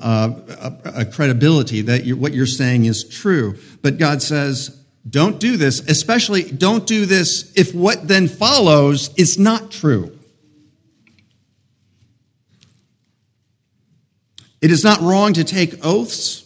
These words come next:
Say in a court of law, "Do you solemnly swear to tell the truth, the whole truth, and nothing but the truth, so help you God?" Christians can say, "Yes, I, I do. Um, I will. I, I, I do promise to,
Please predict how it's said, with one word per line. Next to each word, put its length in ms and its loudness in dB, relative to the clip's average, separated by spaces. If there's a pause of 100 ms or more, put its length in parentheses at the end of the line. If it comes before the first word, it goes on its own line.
(120)
Say 220 -2
in 80 4
a 40 2
court 300 -4
of 140 -2
law, 320 0
"Do 120 -6
you 120 0
solemnly 500 0
swear 320 -2
to 80 0
tell 220 -4
the 80 -4
truth, 300 -4
the 80 -6
whole 140 -4
truth, 300 -4
and 80 0
nothing 260 2
but 160 0
the 80 -8
truth, 320 0
so 220 -4
help 240 0
you 100 2
God?" 460 0 (1040)
Christians 440 4
can 180 4
say, 520 2 (520)
"Yes, 340 -2
I, 300 0
I 60 2
do. 340 0 (120)
Um, 220 0
I 160 2
will. 320 0
I, 140 -6
I, 340 -4
I 60 0
do 180 -2
promise 400 -6
to, 320 -6